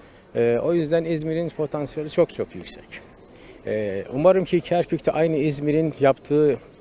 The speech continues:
çalışmalar gibi biz de bir çalışmalar yaparız. Tabii Kerkük'le ilgili şimdi buraya Irak'tan, e, tüm şehirlerden katılanlar var. On sekiz şehirden katılan odalar var.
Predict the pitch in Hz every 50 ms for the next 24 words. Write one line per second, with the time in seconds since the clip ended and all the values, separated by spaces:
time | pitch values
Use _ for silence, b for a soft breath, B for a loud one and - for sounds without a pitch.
0 | - - - - - - 135 135 127 - 135 135 143 156 156 135 120 117 127 135
1 | 139 135 131 135 131 139 - - - 120 120 117 - 123 120 120 226 104 92 90
2 | - 98 107 139 131 - - 160 165 151 - 165 160 160 - 160 147 - 156 156
3 | 156 156 147 147 151 165 165 156 B B B B B B B B - - 151 160
4 | 156 160 147 147 165 165 156 156 156 131 - 160 160 147 - - 160 156 160 160
5 | 156 156 147 143 139 - - 147 143 135 - 151 139 135 123 120 117 110 107 113
6 | 107 - 113 104 - - 107 104 101 98 98 104 127 147 147 - 160 170 160 -
7 | - 143 - - 131 - - 147 139 131 127 127 135 135 139 - - 131 123 -
8 | 135 139 143 147 139 B B B B B B B B 127 123 131 131 135 135 135
9 | 127 120 120 139 139 135 -